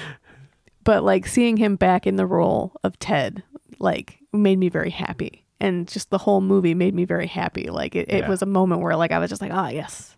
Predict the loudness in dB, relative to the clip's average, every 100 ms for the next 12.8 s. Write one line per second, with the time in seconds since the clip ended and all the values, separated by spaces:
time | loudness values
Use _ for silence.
0 | _ -10 -4 -4 -4 -10 -10 -16 -14 -4
1 | 0 0 0 -2 -6 -14 -20 -20 -20 -4
2 | 0 2 0 -4 0 2 4 4 4 2
3 | 0 -2 -6 0 0 2 0 0 0 -2
4 | -2 -2 0 -2 -2 -4 -6 -4 -4 -2
5 | -2 -2 -2 -4 -2 0 0 -2 -4 -2
6 | -2 -2 -2 -6 -6 -6 -4 -4 -4 -4
7 | -2 -2 -2 -2 -2 -2 0 2 2 0
8 | -4 _ _ _ _ _ -6 -4 -4 -10
9 | _ _ _ _ _ -2 0 2 0 -2
10 | -6 -6 -2 0 0 -2 -4 -4 -4 -4
11 | 2 2 4 2 0 -2 -2 -4 -2 0
12 | 2 2 2 0 2 2 2 -2